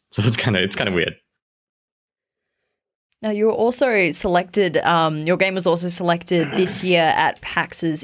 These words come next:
Speaker 2: Indie Showcase section. What was it like being one of the selected games?
Speaker 1: Uh, so it was pretty special to me this year. Um, I've actually been there before. Uh, Hacknet, my last game, was selected into the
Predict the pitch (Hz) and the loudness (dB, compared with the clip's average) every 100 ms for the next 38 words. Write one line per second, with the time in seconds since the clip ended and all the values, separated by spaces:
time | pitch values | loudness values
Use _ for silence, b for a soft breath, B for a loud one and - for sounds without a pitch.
0 | - 214 214 - 190 175 165 170 - 180 | -2 0 0 2 0 0 -2 -2 -2 -2
1 | - 226 175 175 B B 233 339 349 233 | -2 0 0 -2 B B -2 0 0 2
2 | 214 285 - 247 214 202 185 180 180 175 | 0 -2 -4 -2 0 0 -2 -4 -4 -4
3 | 180 180 214 208 208 - - _ _ _ | -6 -4 -4 -4 -8 -12 -16 _ _ _
4 | _ _ _ _ _ - - 117 120 117 | _ _ _ _ _ -10 -2 0 2 2
5 | 151 127 135 127 123 - 247 214 - 98 | 2 4 4 2 0 -2 -4 -2 -2 0
6 | 120 95 82 87 - 82 80 98 120 - | 0 0 0 -4 -4 -4 -4 -6 -16 -16
7 | - 90 87 87 - _ _ _ - 110 | -8 -6 -6 -8 -14 _ _ _ -6 -2
8 | 123 147 117 107 98 95 - - - 90 | 0 0 0 0 -2 -4 -14 -14 -8 -6
9 | 120 156 95 90 - 117 117 82 - 85 | -6 -6 -6 -6 -6 -6 -4 -6 -4 -2
10 | 90 98 - 80 80 - _ _ - 85 | -2 -4 -4 -6 -6 -12 _ _ -4 -2
11 | 82 - - - - 90 - 90 - 82 | 0 -2 -6 -2 -2 -2 -2 -4 -4 -8
12 | 87 85 85 85 104 | -4 -2 -2 -4 -8